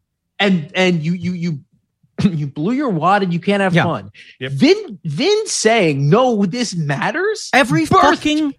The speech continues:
Speaker 1: the whole
Speaker 2: thing matters.
Speaker 1: fucking
Speaker 2: Yeah.
Speaker 1: franchise.
Speaker 2: Right. And,
Speaker 1: Like,
Speaker 2: and
Speaker 1: okay.
Speaker 2: yes. And, and once again, like, he says in two thousand two, when offered twenty-five million dollars, "You're making a mistake by not taking the Coppola approach with this."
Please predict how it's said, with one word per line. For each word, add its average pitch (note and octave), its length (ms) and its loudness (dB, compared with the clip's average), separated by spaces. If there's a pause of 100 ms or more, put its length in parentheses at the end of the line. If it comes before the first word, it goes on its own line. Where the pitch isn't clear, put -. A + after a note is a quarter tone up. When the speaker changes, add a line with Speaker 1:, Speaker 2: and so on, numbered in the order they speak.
Speaker 1:
the D4+ 140 4
whole D4 560 6
Speaker 2:
thing C#4 360 2
matters. D4 220 2
Speaker 1:
fucking C4 340 0 (140)
Speaker 2:
Yeah. D#4 220 2
Speaker 1:
franchise. C#4+ 800 2
Speaker 2:
Right. D4+ 220 2 (220)
And, C#4 100 4
Speaker 1:
Like, A#3+ 200 2
Speaker 2:
and B3+ 100 2
Speaker 1:
okay. A#3+ 140 2
Speaker 2:
yes. C#4+ 360 -2 (260)
And, D#4 160 2
and C#4+ 200 2
once E4+ 160 -2
again, A#4+ 160 -6 (120)
like, A#3+ 220 0
he A#3+ 240 -4
says F#3+ 440 2
in G3+ 140 0
two A3+ 180 -2
thousand A3+ 380 0
two, D3 460 -2 (200)
when E3 300 0 (300)
offered E3+ 300 0
twenty-five F3+ 460 -2
million D#3 260 -2
dollars, A#2+ 400 -2 (200)
"You're E3 140 2
making E3+ 400 0
a A3 40 -2
mistake F3+ 420 -2
by D#3 140 0
not C#3 300 0
taking C#3+ 340 -2
the B2 100 -4
Coppola A#2+ 560 -2
approach - 420 -10
with - 140 -16
this." - 320 -12